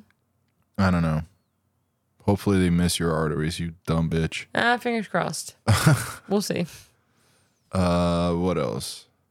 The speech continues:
Speaker 1: What do you got?
Speaker 2: What other videos you got?
Speaker 1: Uh, I got a, I got a, quite a few.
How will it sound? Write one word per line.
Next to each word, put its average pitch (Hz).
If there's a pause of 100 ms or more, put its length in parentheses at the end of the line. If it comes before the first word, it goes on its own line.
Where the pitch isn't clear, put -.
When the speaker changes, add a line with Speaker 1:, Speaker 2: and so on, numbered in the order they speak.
(1300)
Speaker 1:
What 69
do 64
you 64
got? 50
Speaker 2:
What 202
other 185
videos 190
you -
got? - (1040)
Speaker 1:
Uh, 80
I 85
got 107
a, 80
I 95
got 110
a, -
quite 101
a 90
few. 87